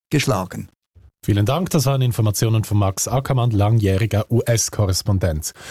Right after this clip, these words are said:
Speaker 2: Und damit zu den Börsendaten von six. Der Dow Jones Index in New York hat null Komma sieben Prozent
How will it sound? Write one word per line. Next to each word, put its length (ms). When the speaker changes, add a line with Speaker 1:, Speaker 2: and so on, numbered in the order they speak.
Speaker 2:
Und 160
damit 240
zu 80
den 120
Börsendaten 560
von 160
six. 400
Der 100
Dow 180
Jones 320
Index 380
in 100
New 40
York 320
hat 140
null 180
Komma 220
sieben 320
Prozent 640